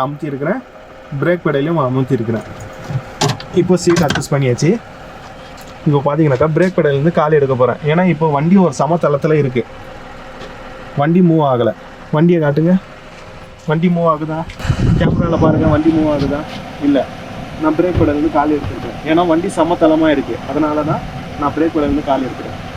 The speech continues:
இப்போ கிளட்ச்ல இருந்து கொஞ்சம் கொஞ்சமா, கொஞ்சம் கொஞ்சமா காலை எடுக்கணும். காலை எடுத்தா வண்டி மூவ் ஆக ஆரம்பிக்கும். அதான், அதுக்கு தான் வந்து பைட்டிங் பாயிண்ட்டுன்னு சொல்லுவாங்க, இல்ல கிளட்ச் பாயிண்ட்டுன்னு சொல்லுவாங்க. So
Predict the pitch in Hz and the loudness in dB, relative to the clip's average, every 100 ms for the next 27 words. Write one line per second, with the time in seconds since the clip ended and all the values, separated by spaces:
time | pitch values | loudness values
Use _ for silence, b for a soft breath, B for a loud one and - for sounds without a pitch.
0 | - 147 185 233 - 156 165 196 185 160 | -2 0 2 0 0 0 2 2 2 2
1 | 170 175 147 143 147 139 139 143 139 139 | 0 2 0 2 0 2 2 0 0 -2
2 | 139 139 131 127 170 143 139 131 120 113 | -2 -8 -6 -6 -2 -2 0 -4 -8 -8
3 | 120 - - - - - - - - - | -10 -10 -20 -20 -20 -20 -20 -20 -20 -20
4 | - - - - - - - - - - | -18 -18 -18 -18 -18 -16 -16 -16 -16 -16
5 | - - - - - - - - - - | -16 -16 -16 -16 -16 -16 -14 -14 -12 -10
6 | - - - 151 170 170 156 190 175 160 | -10 -10 -4 0 2 2 2 2 2 2
7 | 165 151 143 127 151 131 123 - - - | 2 4 2 2 4 4 2 -2 -6 -8
8 | - - - - - 143 160 - - - | -10 -10 -10 -6 -4 0 0 -2 -8 -14
9 | - - 143 156 170 160 185 180 160 220 | -14 -8 -4 0 0 2 2 2 4 4
10 | 190 147 165 190 175 156 151 156 147 135 | 4 2 2 4 4 2 2 2 4 4
11 | 135 127 156 220 165 147 185 196 - - | 4 4 2 2 2 4 4 2 0 -2
12 | - 156 147 151 147 127 123 120 110 - | 0 0 2 0 2 2 4 2 2 -2
13 | - - - | -8 -8 -2